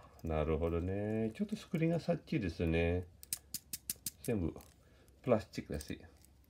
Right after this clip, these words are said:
うん、品質はあまり良くないけど。まあ、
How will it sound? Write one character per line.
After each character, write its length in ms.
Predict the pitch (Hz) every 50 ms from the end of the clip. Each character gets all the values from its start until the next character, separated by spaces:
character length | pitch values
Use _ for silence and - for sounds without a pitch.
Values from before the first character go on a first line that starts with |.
| - - - - - _ - - - - - - - - - - - - - - - - - - - - - -
う 40 | 107
ん、 380 | 104 98 92 85 82 82 82 -
品 120 | - 156 151
質 240 | - - - - -
は 60 | 170
あ 40 | 156
ま 100 | 156 151
り 100 | 147 147
良 80 | 135 127
く 120 | - -
な 120 | 104 90 80
い 80 | 71
け 100 | - -
ど。 160 | - - - - - - - - - - - - - - - - - - - -
ま 180 | 190 156 120
あ、 100 | 95 90